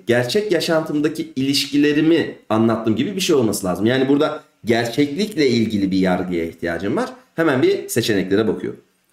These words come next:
A. Düşüncelerin ve tasarılarını içinde bulunduğu zamanda eleştirilmek korkusuyla yazamamıştı dedi.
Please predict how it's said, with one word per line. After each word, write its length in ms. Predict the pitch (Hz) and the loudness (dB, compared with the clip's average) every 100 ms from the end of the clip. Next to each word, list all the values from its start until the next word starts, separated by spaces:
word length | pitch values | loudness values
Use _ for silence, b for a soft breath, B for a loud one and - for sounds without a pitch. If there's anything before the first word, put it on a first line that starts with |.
| _ _ _ _ _ _ - | _ _ _ _ _ _ 0
A. 260 | - 110 | 2 2
Düşüncelerin 540 | 143 190 190 202 226 233 | 2 0 2 4 4 2
ve 100 | 170 | 0
tasarılarını 800 | 156 165 151 143 131 104 87 - | 0 0 2 4 4 2 0 -4
içinde 360 | - 156 175 180 | -2 2 2 4
bulunduğu 320 | 175 170 170 | 4 4 4
zamanda 520 | 151 143 139 156 - | 4 4 2 2 2
eleştirilmek 880 | 113 120 135 143 151 165 156 185 185 | 2 2 2 -2 -2 0 2 2 0
korkusuyla 680 | 147 131 123 127 170 165 202 | 0 0 0 -2 2 4 4
yazamamıştı 720 | 151 143 165 156 107 92 95 | 2 2 2 2 0 0 -2
dedi. 260 | 107 240 | -2 -4